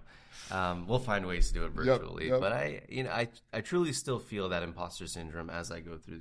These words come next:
Speaker 1: creating some of these, these courses, content, 'cause I wonder, like, okay, there are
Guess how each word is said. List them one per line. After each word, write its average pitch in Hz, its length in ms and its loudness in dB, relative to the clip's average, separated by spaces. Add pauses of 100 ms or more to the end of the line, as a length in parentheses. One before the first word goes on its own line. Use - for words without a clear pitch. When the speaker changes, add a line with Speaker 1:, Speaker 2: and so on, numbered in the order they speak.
Speaker 1:
creating 82 320 -8
some 85 200 -6
of 82 60 -8
these, 85 400 -10 (240)
these - 120 -14
courses, 101 520 -2
content, 92 640 -4 (500)
'cause 160 260 0
I 175 100 2
wonder, 180 440 0
like, 87 200 0
okay, 87 500 -4
there 113 200 2
are 95 360 0